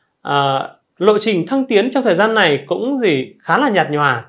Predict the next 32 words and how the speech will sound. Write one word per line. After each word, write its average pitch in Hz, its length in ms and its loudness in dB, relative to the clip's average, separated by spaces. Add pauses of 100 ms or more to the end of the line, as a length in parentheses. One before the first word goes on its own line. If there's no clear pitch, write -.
(640)
Cần 185 160 6
phải 143 140 0
nỗ 180 180 0
lực 262 180 0
nhiều 165 240 2
hơn 233 240 0
nữa 240 380 2 (300)
thì 156 280 2
may 214 200 0
ra 214 340 0
mới 180 160 0
đạt 151 220 -4
được 127 100 -8
cái 156 100 -2
mục 185 180 -6
tiêu 175 140 0
của 139 80 -2
mình. 123 320 -4 (540)
À, 151 100 0
trong 262 160 2
thời 254 120 6
gian 220 180 6
này 156 280 4
lại 151 160 2
có 185 60 2
thêm 226 200 2
lưu 240 140 0
niên 233 160 6
suy 226 220 0
đến 226 120 6
nhập 220 160 2
mệnh. 139 160 0